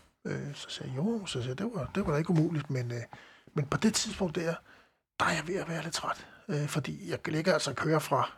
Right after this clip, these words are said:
længere væk end Roskilde, ikke, til Haderslev fem gange om ugen.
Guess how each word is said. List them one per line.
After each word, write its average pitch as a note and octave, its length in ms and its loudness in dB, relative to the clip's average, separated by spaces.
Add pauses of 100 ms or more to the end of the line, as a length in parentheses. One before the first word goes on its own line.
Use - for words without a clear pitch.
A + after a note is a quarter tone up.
(180)
længere D3+ 300 4
væk C#3+ 120 2
end D3 80 0
Roskilde, D3+ 380 0
ikke, G3 120 -6 (220)
til C#3 260 4
Haderslev - 440 -2 (760)
fem F3 180 4
gange C#3+ 180 0
om C3+ 120 0
ugen. C#3 200 -2